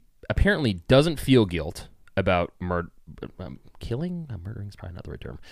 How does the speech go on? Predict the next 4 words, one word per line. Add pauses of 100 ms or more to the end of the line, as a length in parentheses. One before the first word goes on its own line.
(200)
Uh,
killing
the,
um,